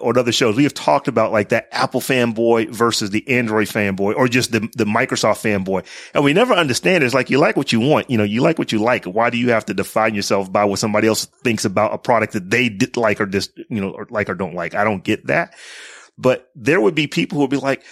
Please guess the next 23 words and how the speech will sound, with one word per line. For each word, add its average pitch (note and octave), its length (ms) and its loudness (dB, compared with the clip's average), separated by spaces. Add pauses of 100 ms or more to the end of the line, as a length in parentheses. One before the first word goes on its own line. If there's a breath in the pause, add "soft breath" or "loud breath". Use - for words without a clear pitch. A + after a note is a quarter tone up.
"No, D3+ 160 0
Apple F#3 300 0
did D#3 240 2
this." C#3 200 4
It's C3 100 -10
like, C#3 200 0
"Well, D#3+ 140 4
no, F3+ 220 4
Android E3+ 420 2
did D#3 140 2
it C3+ 60 -2
first D3 340 0
or B2+ 40 2
Microsoft D3 520 0
did D3 120 -2
it C#3 40 -4
first." - 280 -2
It's D#3+ 80 -8
like, D#3 140 -2
"Well, D#3 80 -4
th-, - 160 -12
what, G3+ 240 -4
what F#3+ 220 0